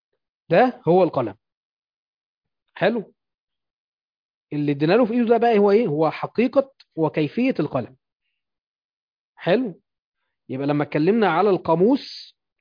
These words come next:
وقلنا أداة تستخدم في الكتابة مثلًا، أو شرحناها له بال-، لغة يعني، قلنا له معناها إيه، ده كان إيه؟ ده كان المعنى بتاع اللفظ.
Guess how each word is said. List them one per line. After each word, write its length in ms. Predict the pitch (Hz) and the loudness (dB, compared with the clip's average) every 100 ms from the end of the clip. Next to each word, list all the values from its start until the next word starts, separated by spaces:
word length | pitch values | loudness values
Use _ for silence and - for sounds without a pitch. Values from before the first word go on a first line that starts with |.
| _ | _
وقلنا 320 | 151 165 185 156 | -4 -2 0 0
أداة 140 | 165 | -2
تستخدم 380 | 165 - 180 180 | -2 -2 0 0
في 40 | |
الكتابة 300 | 165 160 202 202 | -2 -2 0 0
مثلًا، 360 | 208 262 311 - _ _ _ _ _ _ _ _ _ | 0 -2 -4 -8 _ _ _ _ _ _ _ _ _
أو 80 | 135 | -6
شرحناها 480 | 127 143 135 143 156 | -4 -4 -4 -2 2
له 140 | 196 | 4
بال-، 640 | 165 151 139 135 135 131 120 113 123 123 120 - | 4 2 0 -2 -2 -6 -10 -20 -20 -20 -16 -4
لغة 260 | 165 185 185 | 0 0 0
يعني، 440 | 165 185 240 339 _ _ _ _ _ - | 2 0 -2 -6 _ _ _ _ _ -6
قلنا 180 | 131 | -2
له 140 | 147 165 | 2 2
معناها 360 | 147 135 170 | 2 0 0
إيه، 240 | 185 220 - | 0 -2 -2
ده 120 | 151 | -4
كان 180 | 185 165 | -2 -2
إيه؟ 260 | 160 196 196 _ _ _ _ | 0 -2 -2 _ _ _ _
ده 100 | 147 | -4
كان 160 | 160 175 | -2 0
المعنى 480 | 156 151 190 180 143 | 2 2 0 -2 -4
بتاع 180 | 156 160 | 0 0
اللفظ. 520 | 139 123 110 - | 0 -4 -8 -20